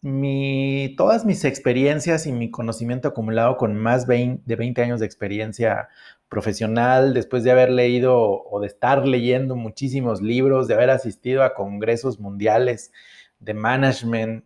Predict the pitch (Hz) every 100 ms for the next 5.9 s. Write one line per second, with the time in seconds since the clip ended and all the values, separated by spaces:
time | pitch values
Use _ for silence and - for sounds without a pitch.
0 | _ 104 98 98 98 95 110 120 117 120
1 | 107 95 92 101 117 123 123 - 110 101
2 | _ _ - - _ _ 107 113 113 110
3 | 131 147 151 151 147 139 139 123 120 117
4 | - 131 131 - 131 123 - 135 151 196
5 | 208 156 151 156 139 135 170 190